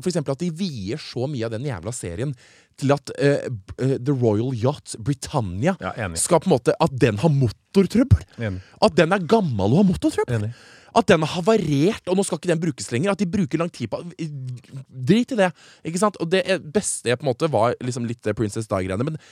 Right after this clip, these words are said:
Speaker 1: igjen så er det sånn, vi vet så mye. Vi vet så mye om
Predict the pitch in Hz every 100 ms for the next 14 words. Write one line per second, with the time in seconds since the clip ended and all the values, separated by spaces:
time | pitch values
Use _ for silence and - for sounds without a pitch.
0 | _ - 147 160 170 143 143 127 135 -
1 | _ - - - 175 139 120 107 - -
2 | 156 147 131 165 _ - - - - _
3 | - 165 170 151 - 196 190 147 147